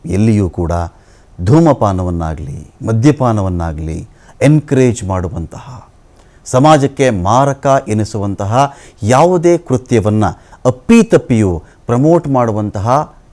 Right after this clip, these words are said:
ಕೆಲಸಕ್ಕೆ ಕೈ ಹಾಕ್ಲಿಲ್ಲ ಅವರು. ಸಿಗರೇಟ್ ಸೇದಿ ಅಂದ್ರೆ ಆ ಸೇದ್ಲಿಕ್ಕೆ ಒಪ್ಲಿಲ್ಲ ರಾಜ್ಕುಮಾರ್ ಅವರು. ಆ ಕಾಲ ಒಂದು. ತೆಲಂಗಾಣದಲ್ಲಿ ಏನಾಗಿದೆ ಅಂತ ಹೇಳಿದ್ರೆ, ಇಪ್ಪತ್ತೈದು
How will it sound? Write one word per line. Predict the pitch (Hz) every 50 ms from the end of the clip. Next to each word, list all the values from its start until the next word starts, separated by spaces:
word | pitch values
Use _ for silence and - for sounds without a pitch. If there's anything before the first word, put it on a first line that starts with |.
| -
ಕೆಲಸಕ್ಕೆ | - 120 110 - - - 135
ಕೈ | - 113 104
ಹಾಕ್ಲಿಲ್ಲ | 87 76 87 - - 90 82 80
ಅವರು. | 69 65 67 - _ _ _ _ _ _ _ _ _ _ _ _ _ _ - 127 110
ಸಿಗರೇಟ್ | - - 170 165 214 240 254 214
ಸೇದಿ | - - 180 160 135 131 120
ಅಂದ್ರೆ | 104 104 120 120 92 85 90 101 - _ _ -
ಆ | 107
ಸೇದ್ಲಿಕ್ಕೆ | 98 - 110 110 113 120 117 -
ಒಪ್ಲಿಲ್ಲ | 92 - - 120 123 117 104
ರಾಜ್ಕುಮಾರ್ | 90 87 - - - 87 85 87 -
ಅವರು. | - - - - _ _ _ _ _ -
ಆ | 104 98
ಕಾಲ | - - 95 92 98
ಒಂದು. | 101 85 80 87 92 80 - - _ _ _ _ - - - - - - - _ _ _ -
ತೆಲಂಗಾಣದಲ್ಲಿ | 170 214 269 277 254 240 226 214 190 175 160 156
ಏನಾಗಿದೆ | 151 147 143 131 123 117
ಅಂತ | 110 98 85 95
ಹೇಳಿದ್ರೆ, | 104 127 135 127 107 104 120 147 170 - - -
ಇಪ್ಪತ್ತೈದು | 190 180 - _ - 262 247 247 254 - - 220 208 196 180 170 160 185 202 226 226 -